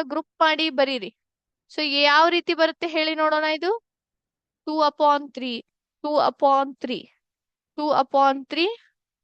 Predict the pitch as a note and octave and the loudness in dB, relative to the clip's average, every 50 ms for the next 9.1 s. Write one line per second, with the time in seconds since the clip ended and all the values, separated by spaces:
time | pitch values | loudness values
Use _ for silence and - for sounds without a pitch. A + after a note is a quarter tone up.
0 | _ _ - - - - - - _ B3+ B3 B3 B3 B3+ B3 A#3+ - A3 A3 - | _ _ -8 -6 -6 -4 -6 -4 _ 0 2 2 2 0 -2 -6 -8 -10 -10 -12
1 | A#3+ - - C4 D4 D#4+ F#4 A4+ - _ _ _ _ _ _ _ - - - - | -8 -2 0 2 4 4 2 0 0 _ _ _ _ _ _ _ -20 -20 -14 -6
2 | - E4 D#4 - E4+ F4 F#4+ F#4+ F4 F#4 - F#4+ F4 E4+ F4 E4+ - E4+ F4 F4 | -4 -4 -2 0 0 2 4 4 4 4 4 4 2 2 2 0 -2 -2 -2 -2
3 | F4+ E4+ E4 D4+ D4+ E4+ - - - G4+ E4 D4 E4+ E4+ E4+ - F4 E4 E4 D#4+ | -2 -2 0 0 0 0 0 -2 -4 -4 -4 -4 -6 -6 -2 0 2 2 2 2
4 | E4+ E4+ E4 E4 F4+ G4 G4 G#4+ B4 B4+ - _ - C4 C4 B3+ C4 C#4+ D4+ E4 | 0 -4 -4 -2 -4 -4 -2 -4 -6 -6 -8 _ -6 0 2 4 4 4 4 2
5 | - F4+ E4+ C4+ C#4+ D4 C#4+ D4 C#4+ - D4 C4 B3 B3+ A3 G#3 - - _ _ | -2 -8 -6 -4 -4 -6 -6 -4 -2 0 2 2 2 2 0 -4 -6 -8 _ _
6 | _ _ _ _ _ - C#4+ C#4+ D4+ D#4 D#4 D#4 D#4+ E4+ E4+ E4 E4 E4 E4+ E4+ | _ _ _ _ _ -4 -2 0 2 2 0 0 0 -2 -2 -2 -2 -2 -2 -4
7 | D#4 D#4+ D#4+ D#4+ E4 D#4+ C#4+ D4 C4+ C4+ C#4+ C#4+ E4 F#4 - - E4 E4+ E4 C#4+ | -6 -6 -4 -4 -2 0 2 2 2 2 0 0 -2 -4 -4 -6 -6 -4 -4 -4
8 | - - - _ _ - D#4 D#4+ D#4 D#4 - - D#4 D4+ D#4 D#4 D4+ - C#4+ D#4+ | -4 -8 -12 _ _ -4 0 2 2 2 2 2 2 2 2 2 -2 -6 -6 -4
9 | D#4+ | -4